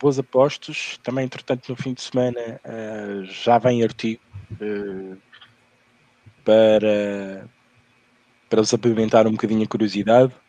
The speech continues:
Ahm, vamos falar de segurança e depois, eh,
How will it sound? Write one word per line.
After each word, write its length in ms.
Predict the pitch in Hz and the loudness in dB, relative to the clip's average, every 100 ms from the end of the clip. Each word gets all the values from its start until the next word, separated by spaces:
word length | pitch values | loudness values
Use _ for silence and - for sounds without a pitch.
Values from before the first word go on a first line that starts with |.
| - | -4
Ahm, 1040 | 113 117 117 117 117 117 117 113 110 110 107 - _ _ _ _ - - _ _ | 2 4 4 2 2 0 -2 -4 -8 -10 -12 -18 _ _ _ _ -20 -20 _ _
vamos 160 | 113 - | -6 0
falar 200 | 127 123 | 2 2
de 60 | - | 0
segurança 580 | - 110 123 - 135 - _ - | 2 4 4 2 -8 -10 _ -20
e 40 | |
depois, 640 | 104 - 107 107 107 - - | -14 -6 -6 -6 -8 -10 -8
eh, 180 | 107 | -10